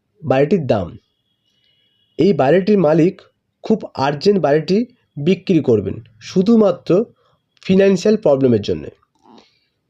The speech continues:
এবার আপনাদের জানাবো বাড়িটির দাম। এই বাড়িটির দাম হলো এক কোটি কুড়ি লক্ষ টাকা, যা একদম ফিক্সড। এই বাড়িটির দাম হলো এক কোটি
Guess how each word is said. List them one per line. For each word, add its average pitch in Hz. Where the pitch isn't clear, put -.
এবার 165
আপনাদের 196
জানাবো 175
বাড়িটির 151
দাম। 117
এই 185
বাড়িটির 156
দাম 165
হলো 165
এক 180
কোটি 185
কুড়ি 208
লক্ষ 175
টাকা, 110
যা 156
একদম 147
ফিক্সড। 123
এই 175
বাড়িটির 151
দাম 160
হলো 160
এক 180
কোটি 202